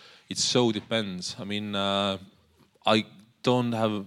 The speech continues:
you know, I can't claim to have empirical overview of the whole world like that, but it very much varies and depends. Estonia started, for example, for the reasons of efficiency and effectiveness, how to be basically pull off a chance of being a government,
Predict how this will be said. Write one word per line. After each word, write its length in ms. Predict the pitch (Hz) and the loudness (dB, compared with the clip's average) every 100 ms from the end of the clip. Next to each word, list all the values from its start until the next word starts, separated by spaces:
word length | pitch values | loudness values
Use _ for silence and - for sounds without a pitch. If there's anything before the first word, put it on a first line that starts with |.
| - | -10
you 80 | 107 | -6
know, 100 | 104 | -2
I 80 | 110 | -2
can't 340 | 110 - 120 | -2 0 0
claim 220 | - 120 113 | 0 -2 -2
to 80 | |
have 160 | 101 107 | -6 -6
empirical 540 | 101 - 120 113 - | -6 -2 0 0 0
overview 320 | 107 117 98 95 | 0 2 2 0
of 60 | |
the 80 | 101 | -2
whole 180 | 107 107 | -2 0
world 200 | 101 123 | 0 0
like 140 | 139 | -2
that, 200 | 139 - - - - _ - | -4 -6 -10 -20 -20 _ -6
but 120 | 104 | -4
it 80 | 101 _ - | -6 _ -2
very 220 | 117 113 | 2 2
much 280 | 104 101 - | 0 -4 -4
varies 360 | 113 117 110 | 2 4 4
and 100 | 98 | -2
depends. 380 | 92 92 107 90 | -8 -6 -6 -6
Estonia 340 | 90 - 120 104 | -6 -4 -4 -4
started, 440 | - 131 135 101 | 0 2 2 0
for 100 | - | -6
example, 480 | 90 110 104 - 95 - - - | -6 -4 -6 -6 -8 -10 -20 -20
for 140 | - 104 | -8 -2
the 80 | 104 | 0
reasons 320 | 117 113 104 | 0 -2 -4
of 240 | 107 - - | -6 -6 -8
efficiency 560 | 110 131 123 101 - | -4 -2 -2 -2 -4
and 80 | 98 | -4
effectiveness, 680 | 101 123 - 92 87 - - - _ _ | -2 -4 -4 -8 -8 -8 -8 -10 _ _
how 100 | - | -2
to 80 | 110 | 0
be 80 | 107 | 0
basically 320 | 107 110 104 | -2 -4 -4
pull 240 | - 120 113 | -2 0 0
off 140 | 107 | -2
a 40 | |
chance 300 | 95 113 104 | -4 -4 -4
of 80 | 92 | -6
being 160 | 113 104 | -6 -4
a 60 | |
government, 640 | 95 117 104 85 - - | -2 -2 -2 -8 -14 -18